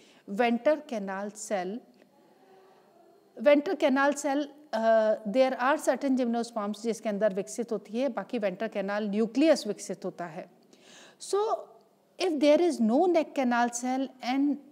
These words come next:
no venter canal cell, it is an advanced character। ओके, अब हम finally आते हैं evolutionary trends in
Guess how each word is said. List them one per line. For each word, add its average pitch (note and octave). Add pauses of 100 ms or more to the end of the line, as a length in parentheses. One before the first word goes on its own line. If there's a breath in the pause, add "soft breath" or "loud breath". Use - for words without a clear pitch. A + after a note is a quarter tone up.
(480)
no E4+
venter C4+
canal G#3+
cell, G#3+ (120)
it A3+
is B3 (120)
an C4 (100)
advanced G3+
character। E3+ (880 soft breath)
ओके, D#4 (600 soft breath)
अब G#3+
हम G#3
finally F#3+
आते F3
हैं G3+
evolutionary G#3
trends F3
in D#4+